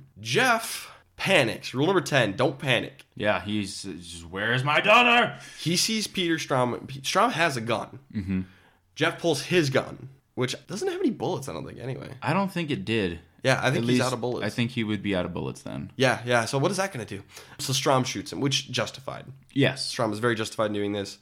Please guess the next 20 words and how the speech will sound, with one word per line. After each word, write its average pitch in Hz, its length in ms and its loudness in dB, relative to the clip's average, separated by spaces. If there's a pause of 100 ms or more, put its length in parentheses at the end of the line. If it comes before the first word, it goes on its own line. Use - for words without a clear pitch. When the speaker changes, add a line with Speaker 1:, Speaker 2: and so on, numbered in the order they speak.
(340)
Speaker 1:
Shoots 135 240 0
and - 80 -8
kills 104 180 -2
Jeff. - 320 -12 (240)
Speaker 2:
Mm-hmm. 95 280 -2 (240)
Speaker 1:
If 123 80 -10
you 135 60 2
wanna 156 120 6
hear 170 120 4
what 151 120 4
Jeff 262 220 2
did 147 100 4
wrong, 131 340 6
listen 139 200 2
to 156 80 -2
the - 20 -4
Saw 190 200 2
Three 185 200 0
podcast. 123 680 2
Speaker 2:
<laughs> - 100 -8